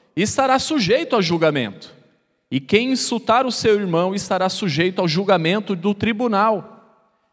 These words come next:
E quem o chamar de tolo estará sujeito ao inferno do fogo. Portanto, se você estiver trazendo a sua oferta ao altar,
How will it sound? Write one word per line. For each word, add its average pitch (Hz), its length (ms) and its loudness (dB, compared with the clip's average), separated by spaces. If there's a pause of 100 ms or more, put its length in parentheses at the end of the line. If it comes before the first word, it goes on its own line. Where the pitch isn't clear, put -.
E 131 80 -2
quem 165 180 0
o 190 80 -2
chamar 185 400 0
de 190 140 -4
tolo 175 800 0 (200)
estará 185 520 2
sujeito 185 880 0
ao 202 180 4
inferno 220 560 2
do 214 140 -2
fogo. 131 480 -2 (800)
Portanto, 208 640 2 (880)
se - 180 -2
você 330 280 0
estiver 269 340 2
trazendo 240 500 0
a 214 60 4
sua 262 280 -2
oferta 247 440 0
ao 240 60 2
altar, 165 640 0